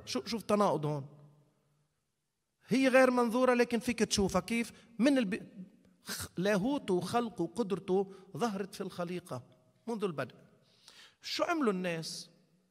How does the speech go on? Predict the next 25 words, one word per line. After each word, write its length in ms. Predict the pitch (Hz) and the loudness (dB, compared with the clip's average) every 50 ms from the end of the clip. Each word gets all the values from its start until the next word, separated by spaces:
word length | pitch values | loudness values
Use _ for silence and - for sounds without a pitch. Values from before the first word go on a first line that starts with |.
| _ _ - _ _ _ _ _ _ _ _ _ _ _ _ _ _ _ _ - | _ _ -20 _ _ _ _ _ _ _ _ _ _ _ _ _ _ _ _ -12
و-، 160 | - 240 226 - _ - | -10 -10 -10 -12 _ -16
وهيدا 480 | - 320 - 247 196 247 277 - 262 | -16 -10 -6 -2 0 2 4 4 4
لب 220 | 247 254 202 180 202 | 4 2 2 0 -2
العظة. 360 | 185 - 156 143 127 113 120 - - - - - | 0 0 -2 -2 -4 -6 -8 -8 -16 -14 -6 -4
اسمعوا 480 | - - 240 240 214 202 202 208 196 - - - - | -2 0 2 2 2 4 2 0 0 -4 -8 -12 -8
ولحوني 480 | - 185 196 202 180 190 196 185 170 156 | -4 -2 -2 0 0 0 0 0 0 0
شوي 220 | - - 160 160 | -2 -2 -2 -2
شوي. 260 | 156 - 156 156 160 | -2 -2 -2 -2 -2
البعض 300 | 175 175 170 220 226 220 175 | -2 -2 -2 0 0 0 0
منكم 280 | 190 190 - 180 170 | -2 -4 -4 -4 -4
بيعرف 360 | 151 170 190 180 175 165 - 170 | -2 0 0 0 0 -2 -4 -6
هالأمور، 520 | 156 - - 165 170 190 196 196 190 185 - - - - - - - | -6 -4 -4 -4 -2 -2 -2 -2 -4 -6 -10 -16 -20 -20 -14 -6 -2
قولوا 260 | 208 202 180 - 185 | 0 2 2 2 0
آمين 200 | 180 180 180 170 | 0 0 0 -2
وتعزوا 520 | 160 156 - 131 170 185 156 147 165 170 | -2 -2 -4 -4 -4 -4 -4 -4 -6 -6
إنه 80 | 160 156 | -6 -8
تتذكروا، 520 | 143 - 165 135 170 156 160 165 170 175 | -10 -10 -10 -8 -8 -8 -6 -6 -4 -4
والبعض 280 | 180 185 180 220 233 202 | -4 -4 -6 -6 -8 -8
منا 220 | 180 208 196 185 | -8 -6 -6 -4
يمكن 220 | 180 180 180 - 180 | -6 -6 -6 -8 -10
مش 160 | 175 - - | -10 -8 -6
واضحة 300 | 175 175 170 - - 170 | -6 -8 -8 -8 -10 -10
لإله، 320 | 165 170 165 160 160 160 160 - - - _ _ | -8 -8 -6 -6 -8 -8 -10 -14 -20 -20 _ _
خليها 200 | - 165 151 135 | -12 -10 -10 -10
تتوضح. 500 | - - - - 120 - - 104 - _ | -10 -12 -16 -16 -16 -16 -16 -20 -20 _